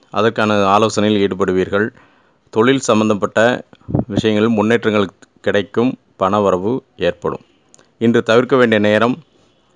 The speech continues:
காலை பதினோரு மணி முதல் பன்னிரெண்டு மணி வரை. தவிர்க்க வேண்டிய நிறம் சிவப்பு.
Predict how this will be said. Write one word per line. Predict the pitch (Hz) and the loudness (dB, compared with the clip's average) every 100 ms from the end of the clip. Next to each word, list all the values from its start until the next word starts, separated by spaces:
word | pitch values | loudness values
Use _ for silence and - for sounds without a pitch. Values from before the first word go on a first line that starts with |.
| _ _ _ _ - | _ _ _ _ -2
காலை | 110 107 101 | 0 2 0
பதினோரு | 95 104 120 120 | 0 2 4 4
மணி | 113 | 2
முதல் | 104 98 101 | 2 0 -2
பன்னிரெண்டு | 98 98 101 98 | -2 0 0 -2
மணி | 92 87 | -2 0
வரை. | 87 107 - _ | 0 -2 -6 _
தவிர்க்க | 98 110 104 | 0 0 2
வேண்டிய | 101 92 | 0 0
நிறம் | 90 90 120 139 | -2 -2 -4 -6
சிவப்பு. | - 101 98 - | -8 -4 -4 -4